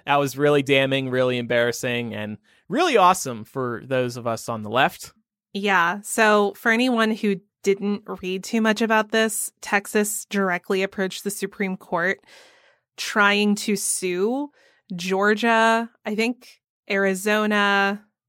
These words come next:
Speaker 2: Pennsylvania, and Nevada. Was Nevada the fourth, Andrew? Um,
Speaker 1: Uh, yeah.
Speaker 2: effectively to steal all of our votes and overturn the results in our states because they didn't like it.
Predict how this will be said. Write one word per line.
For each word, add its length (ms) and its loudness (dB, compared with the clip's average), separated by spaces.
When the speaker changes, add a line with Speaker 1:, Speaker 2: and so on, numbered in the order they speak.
Speaker 2:
Pennsylvania, 680 -2
and 200 0
Nevada. 640 2
Was 160 -2
Nevada 340 0
the 120 -4
fourth, 240 -4
Andrew? 500 -4
Um, 140 2
Speaker 1:
Uh, 640 2
yeah. 600 -2
Speaker 2:
effectively 760 2
to 160 -2
steal 420 2
all 320 2
of 100 0
our 160 -2
votes 640 -2
and 180 -2
overturn 580 -2
the 60 0
results 520 -2
in 100 -4
our 140 -4
states 420 -2
because 240 -8
they 80 -6
didn't 200 -10
like 260 2
it. 220 4